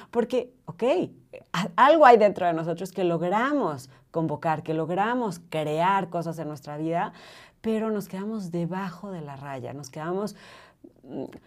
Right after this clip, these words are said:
digamos que no en hombros de gigante, sino más bien en hombros de hormiguita, ¿no? <laughs> Era la manera en cómo nos sobrevivimos por muchos y muchos y muchos y muchos años. Y sabíamos, porque la gente nos decía, "Esto tiene que llegar a más personas, esto transforma vidas",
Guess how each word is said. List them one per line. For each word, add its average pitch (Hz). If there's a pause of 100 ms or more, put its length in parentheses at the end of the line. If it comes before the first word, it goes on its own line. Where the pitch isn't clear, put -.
(260)
digamos 233
que 214
no 208
en 214
hombros 208
de 185
gigante, 180
sino 185
más 175
bien 190
en 180
hombros 175
de 170
hormiguita, 156
¿no? 160
<laughs> -
Era 226
la 233
manera 214
en 247
cómo 208
nos 185
sobrevivimos 208
por 226
muchos 269
y 214
muchos 226
y 196
muchos 190
y 185
muchos 170
años. 147 (640)
Y 220 (420)
sabíamos, 226
porque 170
la 190
gente 208
nos 208
decía, 180
"Esto 190
tiene 208
que 190
llegar 165
a 160
más 160
personas, 156
esto 180
transforma 180
vidas", 151